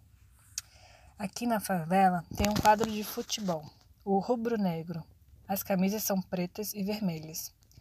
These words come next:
O fundador é o Amir Castilho. O quadro não é conhecido pelo público,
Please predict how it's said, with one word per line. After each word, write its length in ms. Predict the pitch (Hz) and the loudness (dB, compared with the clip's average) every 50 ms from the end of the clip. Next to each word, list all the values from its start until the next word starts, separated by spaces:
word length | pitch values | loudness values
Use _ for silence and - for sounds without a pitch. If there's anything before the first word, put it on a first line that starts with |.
| - _ _ - | -20 _ _ -12
O 80 | 220 | -12
fundador 680 | 196 - 240 262 254 220 190 175 170 185 196 208 190 208 - | -6 -2 0 2 4 4 2 2 2 2 2 2 0 -2 -2
é 140 | - 202 196 | 0 2 2
o 60 | 196 | 4
Amir 320 | 190 190 190 214 233 - | 4 2 0 -2 -4 -4
Castilho. 580 | - 233 - - - - 180 165 160 160 156 147 - - - - _ _ - _ _ | -4 -2 -2 0 -2 0 -2 -2 -4 -6 -10 -12 -14 -20 -20 -20 _ _ -20 _ _
O 80 | 220 | -10
quadro 400 | 190 - - 214 220 220 226 220 | -6 0 2 4 4 4 2 0
não 100 | 226 214 | 0 2
é 100 | 220 240 | 2 2
conhecido 420 | 233 240 233 220 202 220 208 226 208 | 2 0 -4 -2 -2 -2 -2 -2 -2
pelo 200 | - 220 233 240 | -2 -4 -6 -4
público, 520 | - - 180 170 170 165 147 - 175 165 | -2 -2 0 0 0 -4 -6 -10 -14 -16